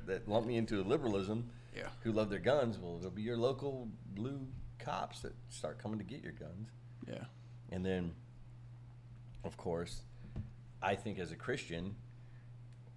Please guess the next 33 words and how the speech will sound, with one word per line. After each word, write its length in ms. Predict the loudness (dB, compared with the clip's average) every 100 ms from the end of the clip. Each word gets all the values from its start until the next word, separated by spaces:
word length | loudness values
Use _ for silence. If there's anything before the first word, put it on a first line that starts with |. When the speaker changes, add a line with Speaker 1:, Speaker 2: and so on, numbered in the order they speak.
| -2
Speaker 1:
I 100 | 2
don't 160 | 2 2
understand 420 | -2 0 2 4
why 220 | 6 4
Paul 480 | 2 2 6 6 4
and 80 | 0
Peter 340 | -4 0 0
and 120 | 2
Barnabas 460 | 4 4 2 0 -4
and 80 | -6
Timothy 500 | -4 -4 -4 -2 -2
and 80 | 4
all 220 | 4 4
of 160 | 2 4
them 400 | 4 4 2 -2 -6 -14 -14 -12 -10 -2
didn't 220 | 0 2
take 200 | 0 0
up 160 | 2 4
arms 300 | 4 4 0
against 260 | -2 -2
the 80 | -2
Romans 500 | 2 2 2 0 -2 -6 -12 -10 -6
and 200 | -4 -6
fight 400 | 0 2 2 2
back 380 | 0 2 -2 -6 -14 -10
when 100 | -4
they 60 | -4
were 60 |
being 260 | -2 -2 -4
persecuted. 560 | -6 -8 -8 -10 -10 -10 -10 -12
Speaker 2:
Because 180 | -2 2
there's, 140 | 2
like, 160 | 2 0